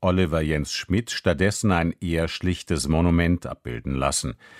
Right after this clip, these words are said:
Neunzehnhundertdreiundsiebzig, also in jugoslawischer Zeit errichtet, steht es bis heute auf einem Hügel im nördlichen Teil von Mitrovica. Es ist eine überdimensionierte steinerne Lore, Sinnbild für den Bergbau, der im Norden des Kosovo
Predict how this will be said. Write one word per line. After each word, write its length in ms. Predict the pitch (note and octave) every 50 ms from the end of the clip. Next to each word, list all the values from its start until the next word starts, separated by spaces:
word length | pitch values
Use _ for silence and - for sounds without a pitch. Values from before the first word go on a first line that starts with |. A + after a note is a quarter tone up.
| - - - _ _ _ _ _ _
Neunzehnhundertdreiundsiebzig, 1600 | - D2+ D2 C#2 - D#2 D2 D2 D2 C2 D2 D2 - C#2+ C#2+ E2 F2 F#2 F#2+ E2 F#2+ G#2 A2 - - - A#2 G2 E2 - -
also 240 | D#2+ D2+ D2 D#2+ D#2
in 160 | D2 D#2 D#2+
jugoslawischer 960 | D2 D2 D#2+ D2+ E2+ D#2+ C2+ D#2+ E2 E2+ G2+ A2+ G2+ F2+ E2 - - D#2 -
Zeit 340 | - - F2+ E2 D#2+ - -
errichtet, 540 | D2+ C#2+ D#2+ G#2 G2 - - - G2+ E2+ -
steht 400 | - - - F2+ F2+ G#2 - A#2+
es 180 | A#2 A2 -
bis 220 | - - E2 - F2
heute 320 | F#2 G#2+ A2 F#2+ G#2+ F2+
auf 100 | D#2+ -
einem 300 | F2+ F2 F2+ F2+ E2+ D2
Hügel 320 | A2 C3+ B2 G#2 G#2 F2
im 140 | E2 D#2+ E2
nördlichen 600 | D#2+ E2+ F2+ G2 - - F#2 E2 - - E2 -
Teil 280 | - - D#2 D2+ D2 D2
von 200 | - E2+ E2 E2
Mitrovica. 800 | E2+ G2 - - - D2 B1 B1+ C#2+ C2 - - D#2+ C#2 B1 - - - - - - - - _ _ _ _
Es 120 | G2 E2+
ist 200 | G#2 G2+ - -
eine 240 | G#2+ G2 G2 G2+ - _ _
überdimensionierte 1200 | B2+ A#2+ A#2+ A#2 A#2 G#2 F2+ G2 G2+ G2 F#2+ F#2 F#2 E2+ F2+ F2+ F2 F2 E2 E2+ E2 - F#2 E2
steinerne 720 | - - - - - E2 D2 D2 D#2 D#2 D#2 D2+ D2+ D2+ D#2
Lore, 540 | D2+ D2+ E2 E2+ F2 E2+ C2+ D2 C#2+ C2+ - - - - - _ _ _
Sinnbild 560 | - D#2 F2 F#2 F#2 F2+ D#2+ E2 D#2+ D2+ -
für 160 | - - D#2+
den 180 | C2+ D#2 D2+ C#2
Bergbau, 520 | D2+ D2 D#2+ F2+ - - - B1+ A#1 A#1+
der 160 | - C#2 C2 C2
im 100 | C#2+ D2
Norden 320 | D#2 E2+ F#2+ G2 G2 D#2+
des 180 | D2 D2+ - -
Kosovo 640 | - F2+ E2+ - - D#2+ C#2 C2+ D#2 D#2+ D#2+ -